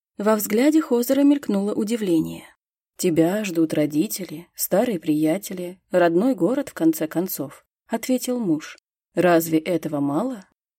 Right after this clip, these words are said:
Я грустно улыбнулась. Ты ошибаешься. Никто меня в Лиаре не ждет. Родители уже привыкли, что я живу далеко. Приятели обо мне забыли, а родной город больше не вызывает особенных эмоций.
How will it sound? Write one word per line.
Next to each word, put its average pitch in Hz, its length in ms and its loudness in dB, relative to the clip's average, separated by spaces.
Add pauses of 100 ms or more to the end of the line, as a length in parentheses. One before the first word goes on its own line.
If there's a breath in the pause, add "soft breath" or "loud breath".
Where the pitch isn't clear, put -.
(180)
Я 247 280 4
грустно 247 480 -2
улыбнулась. 180 840 -2 (320)
Ты 330 220 4
ошибаешься. 190 920 -4 (200)
Никто 233 460 0
меня 196 260 0
в 185 60 -8
Лиаре 214 380 -6
не 208 140 -10
ждет. 202 520 -12 (320)
Родители 254 500 2
уже 175 220 -2
привыкли, 180 480 -4
что - 180 -10
я 214 180 -6
живу 208 260 -10
далеко. 196 540 -10 (260)
Приятели 269 560 -2
обо 233 200 -4
мне 220 200 -4
забыли, 160 580 -2 (200)
а 208 140 0
родной 247 340 4
город 226 480 -4
больше 277 440 0
не 269 120 0
вызывает 269 500 -2
особенных 165 640 2
эмоций. 175 720 -6